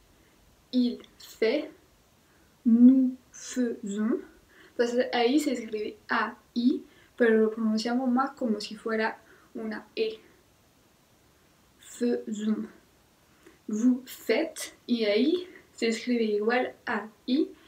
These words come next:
pero ahí sí lo pronunciamos como siempre pronunciamos la A, I en francés. Entonces ahí hay que saberlo, ¿no? Y al final se dice ils font. Entonces otra vez no se pronuncia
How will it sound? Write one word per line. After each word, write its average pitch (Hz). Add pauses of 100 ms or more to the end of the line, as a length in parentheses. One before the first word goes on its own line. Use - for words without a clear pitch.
(140)
pero 214
ahí 202
sí 262
lo 254
pronunciamos 240
como 196
siempre 240
pronunciamos 226
la 233 (760)
A, 220 (240)
I 254 (120)
en 220
francés. 202
Entonces 220
ahí 247
hay 240
que 226
saberlo, 214
¿no? 233 (840)
Y 302
al 220
final 220
se 226
dice 214 (120)
ils 269
font. - (100)
Entonces 220
otra 220
vez 254
no 254
se 269
pronuncia 208